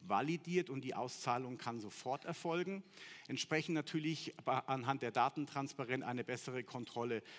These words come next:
der Publisher. Andersrum die Sicherheit für die Publisher natürlich, dass sie ihr Geld auch bekommen.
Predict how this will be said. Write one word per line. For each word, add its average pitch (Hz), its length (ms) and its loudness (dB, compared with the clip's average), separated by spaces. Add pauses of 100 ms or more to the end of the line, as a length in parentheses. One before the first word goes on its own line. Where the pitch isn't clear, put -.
(140)
der 104 100 0
Publisher. 175 600 4 (260)
Andersrum 143 600 2
die 139 100 0
Sicherheit 143 440 0
für 139 100 -10
die 135 100 -6
Publisher 139 420 -2
natürlich, 135 440 -4
dass 117 220 -4
sie - 80 -6
ihr 120 180 0
Geld 123 320 0
auch 113 240 -4
bekommen. 151 540 0